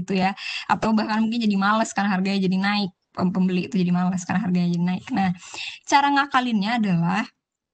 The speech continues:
eee, pertama, bisa dengan, eee, teman-teman, eee, apa itu tadi namanya, eee, cari supplier lain.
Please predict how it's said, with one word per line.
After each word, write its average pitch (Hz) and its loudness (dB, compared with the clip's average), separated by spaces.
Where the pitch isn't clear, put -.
eee, 233 4
pertama, 220 2
bisa 220 2
dengan, 226 0
eee, 220 0
teman-teman, 208 -2
eee, 226 4
apa 214 0
itu 226 -6
tadi 233 0
namanya, 233 0
eee, 226 0
cari 254 0
supplier 240 -2
lain. 214 -2